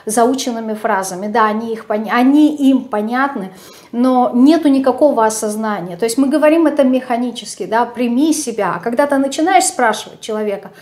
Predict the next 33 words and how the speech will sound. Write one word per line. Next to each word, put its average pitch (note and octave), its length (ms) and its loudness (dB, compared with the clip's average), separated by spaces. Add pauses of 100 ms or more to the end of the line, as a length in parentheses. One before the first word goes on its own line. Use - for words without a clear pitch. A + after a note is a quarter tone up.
(160)
что - 400 0
это A3 260 2
значит, E3+ 520 -8
каким D4 380 0
образом, F#3+ 340 0
то G3+ 80 -12
есть A3 140 -8
«Покажи E4+ 340 0
мне D#4 160 0
практические C#4 800 -8
действия, D#4 380 -6
как A#3 220 -6
я A3 80 0
могу A3 260 -2
это A3 180 -2
сделать». G#3 400 -2 (460)
Человек C#4+ 300 4
вам C#4 160 -2
не C#4 100 -2
ответит C4+ 480 -8
на - 60 -10
этот G3 260 -10
вопрос. F#3+ 300 -6
Почему? B3 440 0
Потому A3 380 -4
что B3 160 -2
у A#3 60 2
него A#3+ 240 2
нету B3 420 2
осознания, G#3 720 -2
у F#3+ 60 -10
него A#3 220 0
есть C4 440 -2